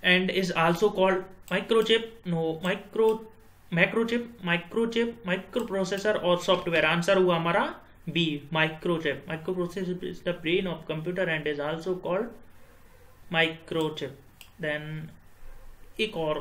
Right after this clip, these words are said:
क्वेश्चन है मदरबोर्ड। मदरबोर्ड को हम backbone of computer बोलते हैं, सीपीयू को ब्रेन और हार्ट, and then motherboard को backbone of computer, कंप्यूटर की रीढ़ की हड्डी।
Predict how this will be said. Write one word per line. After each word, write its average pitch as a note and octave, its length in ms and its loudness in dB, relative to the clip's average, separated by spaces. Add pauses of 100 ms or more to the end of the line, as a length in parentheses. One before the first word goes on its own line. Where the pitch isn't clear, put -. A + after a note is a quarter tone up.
(120)
क्वेश्चन D#3 400 -4
है D3 180 -4 (200)
मदरबोर्ड। D#3 800 0
मदरबोर्ड F#3+ 500 2
को F#3+ 180 4
हम E3 480 -4 (1700)
backbone F#3+ 560 10
of F3+ 180 2
computer D#3 380 0
बोलते D3 280 0
हैं, D3+ 120 -8
सीपीयू G#3+ 420 0
को A3 180 6 (520)
ब्रेन F3+ 560 4 (160)
और D3+ 380 2 (180)
हार्ट, F3 320 8 (200)
and E3+ 180 6
then F#3 220 6 (240)
motherboard A#3 440 6
को B3+ 120 4 (220)
backbone D#3 640 2 (140)
of C3+ 260 -6
computer, C#3+ 560 -2 (240)
कंप्यूटर D#3 580 -2
की F3+ 220 4
रीढ़ G3 280 6 (120)
की F#3 200 2
हड्डी। C#3+ 400 2